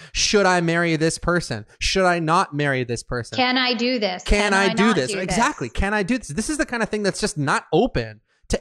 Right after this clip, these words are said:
Speaker 1: any kind of, like, rational or logical or scientific thinking. I mean, you are literally going to make a choice. Do I believe that my kid loves me or that my wife loves me?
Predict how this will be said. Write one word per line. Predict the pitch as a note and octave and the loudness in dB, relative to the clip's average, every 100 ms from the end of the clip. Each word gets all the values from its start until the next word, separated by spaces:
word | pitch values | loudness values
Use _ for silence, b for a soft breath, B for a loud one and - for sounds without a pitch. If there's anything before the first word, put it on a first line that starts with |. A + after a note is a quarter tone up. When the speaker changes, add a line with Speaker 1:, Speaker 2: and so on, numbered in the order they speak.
| - | 0
Speaker 1:
any | F#3 G3+ F#3+ | 2 4 2
kind | - F3+ G3 | 2 2 4
of, | D3+ | 4
like, | D3+ C#3+ - b b _ - | 2 0 -4 b b _ -8
rational | C3+ E3 F#3 - F#3 F3+ D3+ | -2 0 2 2 4 4 4
or | B2+ | 4
logical | C#3 E3+ F3+ F3 E3+ D3 | 4 4 2 0 2 2
or | C#3 | 0
scientific | - F#3 F3+ E3 D3 | 0 0 2 0 0
thinking. | - A3+ D#3 B2+ | -2 -4 -2 -4
I | |
mean, | C#3+ D3 | -2 0
you | F#3+ | 2
are | A#3 | 0
literally | D#3 E3 F#3 B3 G3+ F3 | 0 0 2 2 2 0
going | C#3+ D#3 E3+ | 0 -4 -4
to | - F3 | -6 -8
make | C3+ C3 | -8 -10
a | C#3+ | -12
choice. | - B3+ C3 - - - A#2+ | -2 -2 -2 -6 -20 -18 -2
Do | F3+ G3+ | 2 4
I | F#3 G3 | 4 4
believe | G#3+ F#3 B2+ C#3+ E3+ b | 2 0 -2 -2 -4 b
that | D#3 D#3 | -2 0
my | C#3+ D#3+ | 0 -4
kid | - D3 D3 | -2 -2 2
loves | F3+ G3+ D3+ | 0 0 -2
me | A#2 - B | -6 -8 B
or | D3 | -4
that | E3+ | 0
my | F3 F3 | 2 2
wife | B2+ C3 - | 2 0 -2
loves | E3+ A3 C3 | 0 0 -4
me? | A2+ | -10